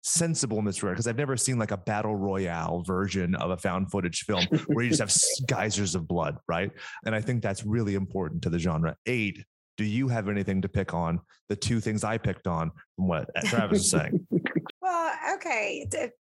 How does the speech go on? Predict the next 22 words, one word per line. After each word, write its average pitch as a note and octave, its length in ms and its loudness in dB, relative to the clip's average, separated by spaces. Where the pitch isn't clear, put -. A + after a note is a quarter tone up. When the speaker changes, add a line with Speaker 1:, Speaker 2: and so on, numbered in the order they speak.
Speaker 3:
well, A#3+ 180 -4
to C#4 100 -2
your C#4+ 100 0
point C#4+ 180 -2
about G#3 180 -2
the F#3+ 60 -4
gore, F3 540 -2
I G#3+ 80 -4
never C#4 200 -2
really C4 260 0
need A3 260 -4
the G3+ 60 -4
gore. G3 500 -2
One, A#3 160 -2
if A#3 80 -6
we're A#3 60 -2
talking G3+ 260 -4
about E3+ 120 -6
the F3 60 -4
sacrament, F#3+ 640 -2
the G3 80 -2
sacrament G3 680 -2